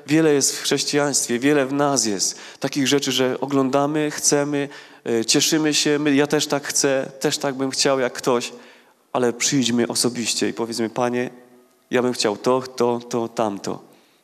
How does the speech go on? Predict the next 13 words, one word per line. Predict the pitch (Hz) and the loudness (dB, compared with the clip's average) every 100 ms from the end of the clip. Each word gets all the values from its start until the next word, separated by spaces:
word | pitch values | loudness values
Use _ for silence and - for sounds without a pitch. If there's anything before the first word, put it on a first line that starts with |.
| - | -4
ale | 113 107 | 0 2
co | 117 | 0
chcesz, | - 117 | 0 -2
żebym | 110 107 104 98 | -2 -2 -2 -4
ja | 101 98 | -4 -4
robił? | 95 98 - - _ _ | -4 -6 -10 -14 _ _
Co | - 147 | -2 0
Ty | 147 123 | 2 0
chcesz? | - - - - - _ _ _ _ _ _ _ - _ _ - | 0 -4 -6 -12 -14 _ _ _ _ _ _ _ -20 _ _ -4
Panie, | 120 117 | 0 2
co | 120 | 0
Ty | - 107 | 0 -2
chcesz?” | - - - - | -2 -4 -4 -8